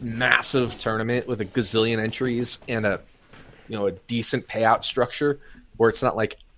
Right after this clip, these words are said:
every single piece of money to first place. Uh, you know, if you have something like the Lug Nut, a nice flatter payout structure,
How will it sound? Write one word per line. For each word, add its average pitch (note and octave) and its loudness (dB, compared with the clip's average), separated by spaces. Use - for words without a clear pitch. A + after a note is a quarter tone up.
every B2+ 6
single A#2+ 2
piece A#2+ -4
of G2+ -2
money G#2 -2
to G2+ -4
first - -4
place. G#2 -2
Uh, G#2+ 8
you G#2+ -4
know, G#2 -2
if A2 -4
you D3+ 8
have C3+ 6
something D3 0
like A#2+ 0
the G#2+ -2
Lug A#2 4
Nut, G2+ -2
a G#2 0
nice A2 0
flatter C3 6
payout A#2 4
structure, D3 -4